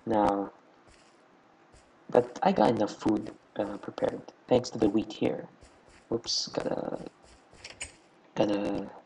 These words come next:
store the food here in the chests. I'm gonna move these chests inside as well.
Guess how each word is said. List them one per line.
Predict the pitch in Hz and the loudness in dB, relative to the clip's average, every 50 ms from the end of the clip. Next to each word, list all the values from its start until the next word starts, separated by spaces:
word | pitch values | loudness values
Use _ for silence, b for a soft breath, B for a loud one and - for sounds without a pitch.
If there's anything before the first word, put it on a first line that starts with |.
| _ _ _ _ _ _ _ _ - - _ _ _ _ _ _ _ _ _ - | _ _ _ _ _ _ _ _ -20 -20 _ _ _ _ _ _ _ _ _ -8
store | - - - - - - 117 110 104 98 98 | -4 -2 -2 -2 2 4 6 6 6 6 2
the | 101 104 98 98 | 0 -4 -6 -6
food | 95 - - - - 110 107 104 104 | -6 -8 -12 -6 -2 -2 -2 -2 -2
here | - 107 104 104 | -4 -6 -4 -4
in | - 98 101 101 98 | -4 -4 -6 -6 -6
the | 101 101 101 98 98 98 101 101 98 98 - - - _ - - - | -6 -6 -6 -4 -4 -4 -4 -6 -6 -8 -12 -18 -20 _ -20 -12 -2
chests. | - - 107 101 - - - | 0 2 2 2 2 0 0
I'm | 117 | 2
gonna | 120 127 123 | 4 4 4
move | 127 135 127 123 | 4 4 4 4
these | 123 113 - - | 2 0 0 0
chests | - - 113 107 - - | 2 2 2 2 0 -4
inside | 104 104 - - 110 107 104 | -4 -4 -2 0 0 0 0
as | 104 - - | -2 -4 -4
well. | 104 104 101 101 101 - | -4 -4 -4 -4 -8 -12